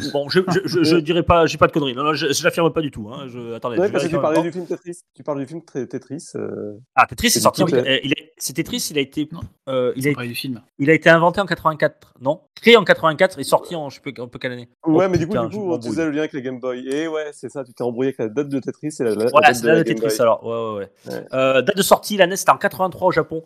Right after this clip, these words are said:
Speaker 1: Euh, voilà, quatre-vingt-trois au Japon. La fa-, la fa-, c'était pas la nes d'ailleurs, hein, c'était la, la Famicom.
Speaker 3: Famicom.
Speaker 2: Enfin, bon, il y a pas de malaise, hein, t'inquiète pas, hein, quand je, je dis
Speaker 1: Non,
Speaker 2: ça,
Speaker 1: non, mais
Speaker 2: ça
Speaker 1: en
Speaker 2: m'a
Speaker 1: plus,
Speaker 2: fait
Speaker 1: euh,
Speaker 2: rire.
Speaker 1: non, non, je suis très bien qu'elle est pas sortie en quatre-vingt-quatre, ça c'est certain, mais je... c'est quatre-vingt-neuf pour moi ou quatre-vingt-dix, je sais plus. C'est,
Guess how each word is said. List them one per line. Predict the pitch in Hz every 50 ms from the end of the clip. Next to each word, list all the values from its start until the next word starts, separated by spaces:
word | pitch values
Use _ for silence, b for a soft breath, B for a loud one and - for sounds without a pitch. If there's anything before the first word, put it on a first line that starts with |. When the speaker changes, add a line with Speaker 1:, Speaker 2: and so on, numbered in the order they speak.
| _ _ _
Speaker 1:
Euh, | 110 113 113 113 107 104 101
voilà, | 104 98 85 _
quatre-vingt-trois | - 113 _ - 127 123 - 131
au | 113
Japon. | 104 95 _ _ -
La | 117 110
fa-, | - - 107 113
la | 117 117 107
fa-, | - - -
c'était | - - - 117
pas | 120 131
la | 131
nes | 135 120
d'ailleurs, | 107 98 98 98 110
hein, |
c'était | 110 - - 101
la, | 95 92 90 _ _ _
la | - - _ _
Famicom. | _ - 107 107 117 113 - 110 95 82 78 73 67 67 _ _ _ -
Speaker 3:
Famicom. | 127 127 117 - 147 139 120 110
Speaker 2:
Enfin, | 95 110 107 107 - - B B B B B B B B B -
bon, | 127 135 135
il | 131 127 127
y |
a | 127
pas | 123 - 127
de |
malaise, | 127 135 139 143 143 123
hein, | 127 117
t'inquiète | 117 123 98 120 120 - _
pas, | - 131 117
hein, | 110 104 101 -
quand | - 113 110 104
je, | - - 113 107 104
je | 104
dis | 101 110
Speaker 1:
Non, | 156
Speaker 2:
ça, | 175
Speaker 1:
non, | 208 208
mais | 185
Speaker 2:
ça | 165
Speaker 1:
en | 147
Speaker 2:
m'a | 110
Speaker 1:
plus, | - 190 -
Speaker 2:
fait | -
Speaker 1:
euh, | 151 123 110 110
Speaker 2:
rire. | 110 117
Speaker 1:
non, | - 156
non, | 170 170 156
je | 151
suis | - -
très | - 196
bien | 202 196
qu'elle | 190 156
est |
pas | 156 151
sortie | - 147 - 151
en |
quatre-vingt-quatre, | 147 143 135 139 127 113 113 -
ça | 139 120
c'est | - -
certain, | 135 117 - - 139 139
mais | 131 113 104 104 104 107
je... | 101 107 104
c'est | 104 - 131
quatre-vingt-neuf | 160 160 - 127 160 160 160 160
pour | - 143
moi | 156 165
ou | 165 -
quatre-vingt-dix, | 147 127 - - 131 131 143 135
je | - -
sais | 123 113
plus. | - - 131 - B B B B B
C'est, | - - -